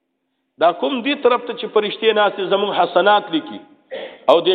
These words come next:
ګس طرف ته کوم فرشتې ناستې، دا هغه زموږ سیئات لیکي. دونه د خولې نه بدبویي لاړه شي، څو میله دا فرشتې ورنه وتښتي، دې بدبویي له تم کېدلی نه شي.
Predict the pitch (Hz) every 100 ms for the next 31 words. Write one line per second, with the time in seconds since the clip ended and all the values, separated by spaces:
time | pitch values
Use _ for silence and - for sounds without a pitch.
0 | 190 277 - 220 - 208 214 202 - 190
1 | 185 208 202 196 185 180 170 165 175 165
2 | 190 - 165 156 175 190 - 180 - 226
3 | _ _ _ _ _ _ _ _ _ _
4 | _ _ _ 147 330 - 370 320 277 -
5 | 302 359 311 196 226 - 233 294 320 320
6 | 392 381 - - - _ _ _ _ _
7 | _ - - 339 349 359 392 349 269 -
8 | 214 196 - 311 233 220 349 - - -
9 | _ _ 226 190 180 180 294 262 165 180
10 | - 180 285 165 135 101 -